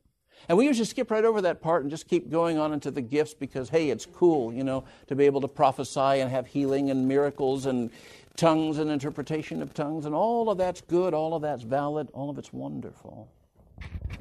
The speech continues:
But this little revelation, so critical. Nobody can call Jesus Lord except by the Holy Spirit. Now, that doesn't mean that the word can't come out of your mouth,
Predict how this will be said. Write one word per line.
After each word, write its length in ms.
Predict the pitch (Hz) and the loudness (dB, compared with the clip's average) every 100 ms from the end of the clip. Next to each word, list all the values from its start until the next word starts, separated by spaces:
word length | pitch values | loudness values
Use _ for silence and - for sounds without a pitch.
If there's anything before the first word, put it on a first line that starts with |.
| - | 2
But 200 | 175 - - - - - | 4 4 -4 -18 -20 -18
this 360 | - 185 233 - | 2 4 4 0
little 260 | 156 233 190 | 0 0 0
revelation, 840 | 139 180 180 143 175 170 98 101 | 0 -2 -2 -2 -4 -4 -10 -10
so 720 | - - - 214 226 220 208 - | -14 -14 -10 -6 -4 -2 -4 -8
critical. 480 | - 175 175 104 90 - _ - | -10 -10 -10 -10 -12 -16 _ 0
Nobody 960 | 147 247 285 165 131 104 117 127 139 - _ | 8 10 10 8 0 -2 -4 -8 -10 -18 _
can 180 | - 160 | -6 -6
call 360 | 147 170 175 156 | -6 -4 -4 -4
Jesus 640 | 117 165 185 151 156 135 | -6 -4 -4 -6 -8 -8
Lord 560 | 127 139 165 110 95 113 | -6 -4 -2 -4 -6 -8
except 420 | 123 - 165 - | -10 -8 -8 -6
by 220 | 131 139 | -4 -4
the 100 | 127 | -4
Holy 300 | 117 131 123 | -6 -6 -6
Spirit. 400 | 117 - 135 110 - _ - - | -10 -12 -10 -10 -12 _ -20 2
Now, 100 | 190 | 6
that 160 | 233 269 | 8 8
doesn't 300 | 285 233 220 | 6 2 0
mean 180 | 233 226 | 0 0
that 140 | 190 | -2
the 80 | 185 | 0
word 440 | 160 233 254 185 | 2 2 2 0
can't 320 | - 190 170 - | -4 -8 -8 -10
come 200 | 180 165 | -8 -6
out 160 | 156 | -6
of 120 | 127 | -6
your 120 | 123 117 | -6 -4
mouth, 680 | 196 113 104 160 - - | -4 -6 -6 -6 -10 -20